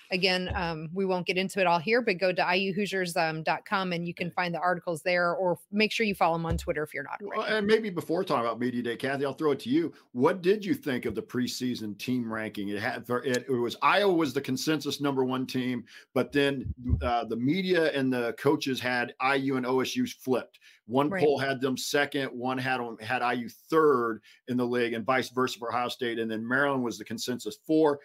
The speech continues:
Speaker 2: And then one, one group had Michigan fifth, and another had Nebraska fifth.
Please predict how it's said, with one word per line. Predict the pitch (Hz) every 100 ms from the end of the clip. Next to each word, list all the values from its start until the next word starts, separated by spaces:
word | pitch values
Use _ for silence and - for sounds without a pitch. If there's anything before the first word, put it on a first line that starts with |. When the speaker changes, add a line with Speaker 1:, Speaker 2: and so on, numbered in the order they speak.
| - -
Speaker 2:
And | 143 147
then | 151 143 131
one, | 156 185 127
one | 135 156 170
group | 147 151 -
had | 135 139 135
Michigan | 131 156 - 147
fifth, | 127 147 139 135 123 127
and | 127
another | 135 139
had | 127 120
Nebraska | 120 110 127 135 - 113
fifth. | 123